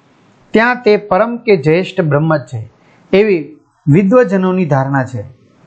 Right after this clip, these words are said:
કોઈ પણ ભાષામાં જ્યારે રૂપક પ્રયોજવામાં આવે છે, ત્યારે તે ભાષા અલંકૃત બની જાય છે. સામાન્ય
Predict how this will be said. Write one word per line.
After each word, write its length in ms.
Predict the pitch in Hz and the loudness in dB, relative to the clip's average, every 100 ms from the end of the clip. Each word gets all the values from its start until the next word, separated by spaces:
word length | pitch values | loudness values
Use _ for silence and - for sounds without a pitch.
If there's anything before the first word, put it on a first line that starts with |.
| _ _ _ _ - | _ _ _ _ 0
કોઈ 180 | 190 | 0
પણ 240 | 202 233 233 | 2 -2 0
ભાષામાં 460 | 196 180 202 196 | -2 -2 -2 -2
જ્યારે 240 | 180 180 175 | 2 2 2
રૂપક 380 | 156 156 247 247 | -2 -2 -4 0
પ્રયોજવામાં 580 | 185 190 170 175 180 | 2 2 2 0 0
આવે 180 | 151 190 | 2 0
છે, 340 | 190 175 180 - _ _ - | -2 -6 -6 -12 _ _ -2
ત્યારે 180 | 170 185 | 0 2
તે 140 | 190 | 0
ભાષા 360 | 143 147 151 180 | 0 -4 -2 -2
અલંકૃત 540 | 160 180 214 208 208 | 0 0 0 -2 0
બની 300 | 165 165 180 | 2 2 2
જાય 200 | 180 185 | 0 -2
છે. 200 | 165 170 _ _ _ _ | -8 -16 _ _ _ _
સામાન્ય 720 | - 190 220 247 208 160 | -4 -2 0 0 0 0